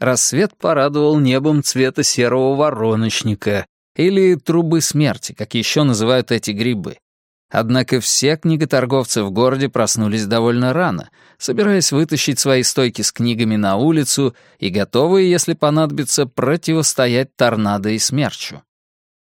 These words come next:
Увидев на Рамбло яркое проявление esprit de corps, кастового духа, французский, Фермин почувствовал, что оптимисты нынче отпразднуют победу.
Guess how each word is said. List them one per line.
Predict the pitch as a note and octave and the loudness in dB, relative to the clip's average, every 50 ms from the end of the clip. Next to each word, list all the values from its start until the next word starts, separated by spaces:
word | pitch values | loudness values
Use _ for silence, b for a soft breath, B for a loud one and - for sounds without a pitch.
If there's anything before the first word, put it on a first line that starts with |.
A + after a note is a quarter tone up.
| _ - | _ -6
Увидев | - A2+ C3 F#3 A#3 G3+ G3+ - G#3 | -2 0 0 2 0 0 -2 -2 0
на | G3+ F#3+ | 0 2
Рамбло | E3+ F3 G3+ G#3 G3+ F#3+ F3 F3+ E3+ D#3+ | 2 2 2 2 2 2 2 4 4 4
яркое | D#3 C3+ A#2 D3 F#3+ F#3 D#3+ - - E3 D#3 C3 | 2 2 2 2 0 0 0 0 0 0 0 0
проявление | - D3 C#3+ C#3 C#3 C3 D3 E3 E3 D#3 D3 C3+ A#2+ A2 - _ - | 0 0 0 0 2 2 2 2 2 2 2 2 0 -2 -2 _ -2
esprit | C3+ B2 - - - C#3+ D3+ E3+ D#3 | -2 -2 -2 -2 0 2 4 4 2
de | B2+ B2 C#3+ C#3 | 2 2 0 0
corps, | - - C3 B2+ C3+ C#3 D#3+ F3 - - _ _ _ _ | 2 2 2 4 4 4 2 0 -4 -8 _ _ _ _
кастового | - C3 B2+ - - - B2 A#2+ A#2 A#2 A#2+ A2+ | -2 0 0 0 -2 -2 -2 0 0 0 -2 -2
духа, | G#2+ G2+ F2 - - - - | -4 -8 -12 -12 -14 -18 -20
французский, | - - - A2 G#2+ - - - - - - - - - _ _ _ _ _ _ _ _ _ _ | -10 -8 -6 -6 -6 -6 -8 -8 -8 -8 -10 -10 -14 -20 _ _ _ _ _ _ _ _ _ _
Фермин | - - D3 D3+ D3 C#3+ D3+ F3+ A#3 A3 - | -4 0 2 4 4 4 4 4 2 2 2
почувствовал, | G3 E3+ D3 - - F3 F#3 - - D#3+ D3+ C#3+ | 0 -2 0 0 0 0 0 0 0 0 0 0
что | - - - A#2 | -2 0 0 0
оптимисты | G#2+ - - - G#2+ G#2+ D3+ F#3+ E3+ - - - E3 | 0 -2 -4 -4 -2 0 0 0 0 0 0 2 2
нынче | D#3+ C3+ A#2+ B2+ D3 C#3+ - - C#3 B2+ B2 - - | 4 4 4 2 2 0 0 0 0 0 -2 -4 -4
отпразднуют | F3+ G3 - _ - - G2 G2 G2 G#2 G#2 A2 A#2+ A#2+ A2 G#2 - _ | -6 -6 -6 _ -6 -2 0 0 0 0 -2 -2 -2 -2 -2 -2 -4 _
победу. | - F#2 F#2 D#2+ C#2+ D2 C#2+ B1+ G#1+ - - | -4 -4 -4 -4 -6 -10 -10 -12 -12 -16 -18